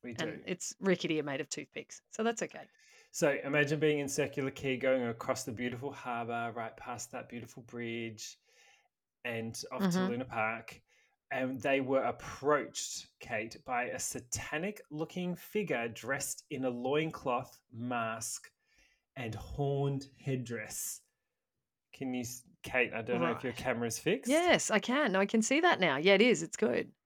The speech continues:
Speaker 1: Do you
Speaker 2: Okay.
Speaker 1: see the person and
Speaker 2: I mean,
Speaker 1: the
Speaker 2: hot.
Speaker 1: kids? I mean, he's got abs, but still.
Speaker 2: He does have abs.
Speaker 1: This
Speaker 2: Yeah.
Speaker 1: person reportedly came up to the family, placed his hand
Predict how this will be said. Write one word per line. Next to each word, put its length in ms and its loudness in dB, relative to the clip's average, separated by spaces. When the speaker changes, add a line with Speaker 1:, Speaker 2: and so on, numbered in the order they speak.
Speaker 1:
Do 120 2
you 100 8
Speaker 2:
Okay. 420 12
Speaker 1:
see 200 10
the 160 6
person 520 6
and 100 -2
Speaker 2:
I 60 8
mean, 140 10
Speaker 1:
the 60 8
Speaker 2:
hot. 340 12
Speaker 1:
kids? 220 2
I 100 -6
mean, 160 4
he's 180 0
got 180 4
abs, 520 4
but 180 0
still. 540 -2
Speaker 2:
He 80 0
does 240 2
have 140 0
abs. 360 -4
Speaker 1:
This 340 2
Speaker 2:
Yeah. 140 -6
Speaker 1:
person 720 0
reportedly 680 2
came 340 -2
up 180 -2
to 120 -8
the 80 2
family, 560 0
placed 460 -4
his 200 -4
hand 840 -4